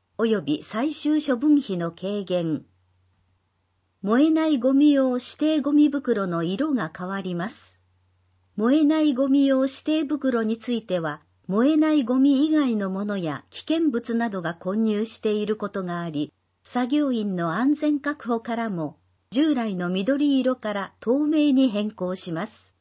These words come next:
八月頃から流通予定ですが、販売店に並ぶ時期は、店の在庫状況によって異なります。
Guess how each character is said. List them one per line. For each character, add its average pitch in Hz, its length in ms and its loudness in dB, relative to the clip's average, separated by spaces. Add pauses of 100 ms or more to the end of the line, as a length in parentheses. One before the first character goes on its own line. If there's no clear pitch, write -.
(640)
八 302 320 -6
月 330 200 -4
頃 302 260 -2
か 202 120 -6
ら 170 160 -4
流 233 240 0
通 294 240 0
予 285 140 0
定 220 240 -2
で 180 100 -6
す - 180 -8
が、 160 220 -2 (240)
販 302 260 2
売 302 220 -2
店 214 260 -2
に 196 160 -4
並 220 280 -4
ぶ 233 120 -4
時 240 200 -6
期 190 160 -4
は、 160 200 -6 (300)
店 220 280 -2
の 320 160 4
在 285 280 -2
庫 302 140 -2
状 294 220 -2
況 226 240 -2
に 202 140 -4
よ 202 120 -4
っ - 20 -16
て 196 260 -10
異 175 280 -10
な 190 120 -6
り 175 160 -6
ま 165 140 -4
す。 - 320 -20